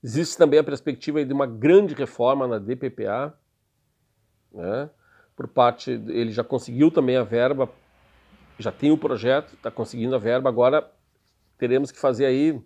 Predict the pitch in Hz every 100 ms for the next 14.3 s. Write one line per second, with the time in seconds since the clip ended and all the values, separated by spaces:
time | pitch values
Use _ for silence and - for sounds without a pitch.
0 | _ _ _ _ - 139 151 226 240 165
1 | 151 175 135 _ _ _ _ _ 117 107
2 | - 104 110 143 117 101 104 120 151 -
3 | _ _ _ _ _ _ _ _ _ _
4 | _ _ _ _ _ _ _ _ _ _
5 | _ - 139 135 - 156 170 180 175 180
6 | 151 151 - _ _ _ _ _ _ _
7 | _ _ _ _ _ _ - 95 117 151
8 | 147 123 113 117 117 _ _ _ _ _
9 | _ - 131 123 - 135 120 _ - 127
10 | 127 131 131 120 113 _ _ _ _ _
11 | _ 202 226 262 - 107 107 143 143 -
12 | _ 123 127 117 98 110 127 127 131 135
13 | 131 131 123 117 127 131 160 123 107 160
14 | 135 104 92